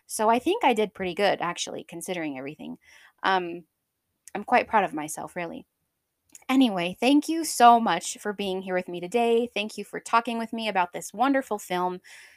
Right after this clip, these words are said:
Pretty in Pink. Go watch it if you haven't. Go watch it if you have.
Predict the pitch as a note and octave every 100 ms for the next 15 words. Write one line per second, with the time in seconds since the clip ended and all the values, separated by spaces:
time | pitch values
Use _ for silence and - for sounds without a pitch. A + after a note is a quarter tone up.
0 | _ _ _ _ _ - G#3 G#3+ G#3 -
1 | F#3 F#3 - - G3 G3 F#3+ F#3+ G#3+ A3+
2 | - A3 A3 - - F#3 - G3+ G3 G3
3 | F#3+ F3+ F3 E3+ E3+ - E3+ D3+ - D3
4 | - C#4 B3+ A#3+ A#3